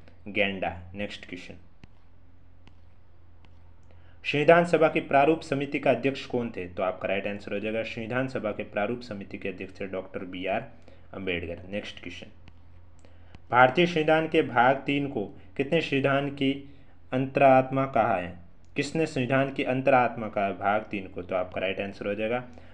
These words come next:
भारतीय संविधान के भाग तीन को जवाहरलाल नेहरू ने संविधान की अंतरात्मा कहा है।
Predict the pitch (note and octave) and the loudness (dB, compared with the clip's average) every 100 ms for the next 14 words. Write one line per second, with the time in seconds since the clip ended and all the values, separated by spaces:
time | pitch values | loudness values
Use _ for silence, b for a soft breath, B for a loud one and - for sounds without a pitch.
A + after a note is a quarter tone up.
0 | B - G#2+ A2 D3+ C#3+ B2 A2 G#2+ G#2+ | B 2 4 4 2 0 -2 -2 -2 -4
1 | A2+ G#2 G2 G2 - F#2 F2+ E2+ F#2 b | -6 0 0 0 -2 -10 -10 -10 -12 b
2 | b b G2+ A#2 A#2+ C3 B2+ B2 A2+ G2 | b b 0 6 8 8 6 2 -2 -4
3 | G2 A2 A2+ G2+ A#2 - - G#2 F#2+ G#2 | -4 -6 -8 -12 -14 -16 -12 -8 -4 -4
4 | A2+ A2+ F#2+ F#2+ - F2 F2 G#2 C3 - | -6 -8 -12 -10 -6 -6 -6 -14 -16 -10
5 | E2+ E2+ | -8 -8